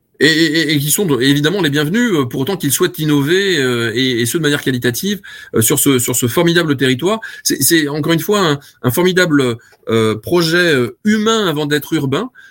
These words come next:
euh, puisqu'il s'agit effectivement de, de travailler avec un ensemble de partenaires qui concourent, euh, euh, à ce formidable projet, euh, de, de la création d'une vi-, d'une ville, euh, bien sûr avec Disneyland Paris, mais, mais avec ce, avec, euh, avec Val d'Europe.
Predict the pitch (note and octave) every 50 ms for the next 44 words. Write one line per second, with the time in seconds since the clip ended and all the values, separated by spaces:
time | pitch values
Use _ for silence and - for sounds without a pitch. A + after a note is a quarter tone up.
0 | _ _ - A#2 A#2+ A#2+ A#2+ A#2 A#2 A#2 A#2 A2+ A2+ - D#3+ - - F3 E3+ D#3+
1 | D3+ C#3+ C#3 C#3+ B2+ - D#3 D3 D#3+ G3+ F#3 - D#3+ - - C3+ E3+ F#3+ E3+ C#3+
2 | B2+ - - - _ _ - B2 - - D3 D3 D#3 F#3 F3 D3+ C#3+ - C#3+ C3
3 | C#3 C#3+ - E3+ E3 D3+ C#3+ C#3+ D3 - - D3 C#3 E3+ G#3+ - - - C#3 -
4 | D3 C3 - - D#3+ F#3+ G#3+ G#3+ - _ _ - _ _ - G#2+ A2+ A2 A2 A2
5 | A2 A2 A2 A2 A2 A2 G#2+ G#2+ G#2+ G#2+ G#2+ G#2+ G#2+ G#2+ G#2 G#2 G#2+ G#2 G#2 G#2
6 | G#2+ G#2+ G#2+ G#2+ - - - - - G#2 G2+ G2+ G#2 - B2+ A#2+ - C#3+ B2+ -
7 | E3+ E3 F3 E3+ E3 D#3+ D3 C3+ A2+ - C#3 C#3 B2+ C#3+ D#3+ E3 D#3+ C#3 B2 A#2
8 | A2+ A2 A2 G#2+ G#2+ A2 A2+ A#2 A#2 - A#2+ A#2 - D3+ C#3+ C3 B2 A#2 A#2+ C#3+
9 | - A#2 A#2 A2 G#2+ A#2 B2 B2 A#2+ D3+ G#3 A3 - - - - - - - _
10 | - G#2 G#2 G#2+ A#2 D3+ E3+ D3+ - - F3 D3+ C#3 C3+ C3 C3+ - C3+ C3 B2+
11 | A#2 A#2 A2 A#2+ D#3 E3 C#3+ B2 A#2 A#2 A#2 A#2+ A#2 A#2 - A#2+ G#2+ - - -
12 | - _ _ - G2+ G#2+ C3 B2+ - A#2+ A2 G#2 F2 G#2+ A#2 C3 B2 C3+ A#2 G#2
13 | F#2 F2+